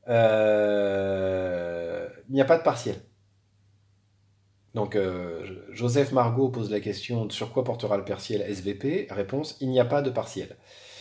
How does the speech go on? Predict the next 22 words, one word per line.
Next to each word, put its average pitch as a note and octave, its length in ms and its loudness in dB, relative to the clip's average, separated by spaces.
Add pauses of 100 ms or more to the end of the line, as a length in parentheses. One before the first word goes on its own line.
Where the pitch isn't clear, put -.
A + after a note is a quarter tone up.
(280)
Il G#2+ 120 -6
y G#2+ 120 0
a - 360 -2
trois C3+ 240 6
notes, C3 340 2
dont G2+ 200 -8
une B2+ 160 0
optionnelle. G2+ 540 -2 (2000)
Donc, - 160 -14 (220)
euh, F2+ 160 -8
je F2 100 -6
vais G2+ 60 2
les F#2+ 100 -2
taper, G2 280 -4
tiens, - 180 -20
tenez, F#2+ 180 -14
comme F#2 140 -16
ça, F#2 120 -14
ce F#2 80 -12
sera F2+ 180 -14
fait. A#2+ 420 -6 (140)
Hop, D#3 380 -4